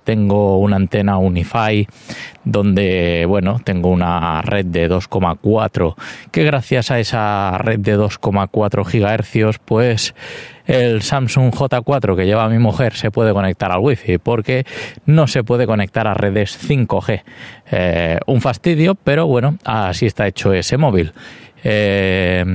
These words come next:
también quería comentaros, pues bueno, la conexión esta que estuve probando y que dije, "Ostras, esto del router U S G, tenerlo así portátil para poder, eh, conectarme,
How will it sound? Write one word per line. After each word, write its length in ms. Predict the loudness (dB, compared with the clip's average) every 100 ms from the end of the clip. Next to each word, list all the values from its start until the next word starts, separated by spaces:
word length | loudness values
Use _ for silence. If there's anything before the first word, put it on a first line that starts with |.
| -4 -4
también 420 | -4 0 2 2 0
quería 520 | 0 2 2 2 0
comentaros, 640 | 0 0 2 0 0 -2
pues 240 | -2 0 2
bueno, 240 | 2 2
la 160 | 0 0
conexión 460 | 0 -2 0 0
esta 280 | 0 0 -4
que 280 | 0 0 0
estuve 340 | 0 2 0
probando 640 | 0 0 0 2 2 2 0 -6 -18 -16 -4
y 80 | -2
que 120 | 0
dije, 300 | 0 0 0
"Ostras, 420 | -2 -2 -4 -2 -4
esto 280 | -2 -2
del 240 | 2 2 2
router 280 | 0 0 2
U 100 | 2
S 180 | 0 -4
G, 240 | -2 -6 -8 -20 -20 -20 -4
tenerlo 580 | 0 0 2 2 2
así 260 | 0 0 0
portátil 720 | 0 -2 0 -2 0 0 -2
para 360 | -2 -4 -2 -2
poder, 840 | -2 0 0 0 0 0 0 -2 -4
eh, 420 | -2 0 0 -2 -2
conectarme, 760 | -2 -2 -2 -4 -2 -4